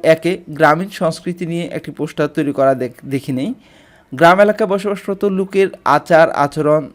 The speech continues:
ধর্মীয় বিশ্বাস, জীবন প্রণালী, রীতিনীতি নিয়ে যে সংস্কৃতি গড়ে ওঠে তাকে গ্রামীণ সংস্কৃতি বলে।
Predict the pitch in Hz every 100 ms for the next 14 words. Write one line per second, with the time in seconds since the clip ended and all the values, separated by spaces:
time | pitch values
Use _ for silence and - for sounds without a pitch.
0 | 139 151 143 139 131 131 - 156 175 -
1 | 104 151 160 151 143 135 131 156 240 _
2 | _ _ - 165 175 208 190 185 180 185
3 | 180 - 165 175 - - 147 147 - 165
4 | 165 147 147 147 151 147 202 175 156 170
5 | 139 127 131 131 127 - - 113 120 117